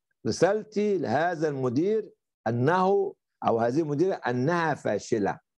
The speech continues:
لأن المال لا يأتي لهاني البنا أو لا يأتي لأميرة أو لا يأتي لهاجر أو لا يأتي لأسماء. المال يأتي لمؤسسة تخدم الفقير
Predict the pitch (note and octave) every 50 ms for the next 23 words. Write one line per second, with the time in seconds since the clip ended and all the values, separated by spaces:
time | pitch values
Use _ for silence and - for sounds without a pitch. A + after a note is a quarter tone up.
0 | _ _ _ _ _ _ _ _ _ _ _ _ _ _ _ _ _ _ _ _
1 | _ - - A2 A2+ A#2 A#2+ A#2+ B2 C3+ E3+ F#3+ G#3 G#3 G#3+ G#3 G3 F3+ D#3+ -
2 | F#2+ A#2 C3 C3+ C#3 E3+ F#3+ F3+ F3 F3 - F3+ F#3 F#3+ F#3+ F#3+ F3+ E3 C#3+ C3
3 | C#3 D#3 D#3+ D#3+ C#3+ B2+ C3+ D3 C#3+ A#2+ G2 D#2+ - _ _ _ _ _ _ _
4 | _ _ _ _ _ _ _ _ _ _ _ _ _ _ - A#2+ A#2+ B2 B2 B2+
5 | D3 E3+ F3 D#3+ D3+ D#3+ D#3 D#3 C3+ C#3 C#3+ D#3+ F3+ F3 C#3 A2+ F#2+ - _ _
6 | _ _ _ _ _ _ _ - G#2+ A2 A#2+ B2+ C#3+ E3 E3 D#3 D#3+ D#3 C#3+ C#3+
7 | D#3 E3+ E3+ D#3 A2 A2 F#2 - - - - - A2+ B2+ D3 D3+ D3+ D#3 D3 C3
8 | C3 B2+ - C3+ D#3 F3 E3+ C#3+ F#2+ - - _ _ _ _ _ _ _ _ _
9 | _ _ _ _ _ _ - - A2+ A2 A#2+ C#3+ E3+ F3+ E3+ E3 F3+ G3+ G3+ G3
10 | - - E3 D#3+ D3+ C3+ B2 A#2+ A#2+ - - E3+ E3 D#3 D#3+ - D2+ - _ _
11 | _ _ _ _ _ _ _ _ _ - F3+ - - C3+ C#3+ C3+ B2+ B2+ A#2 -
12 | B2 A2 - - F#3 G3+ G#3 G3 C#3+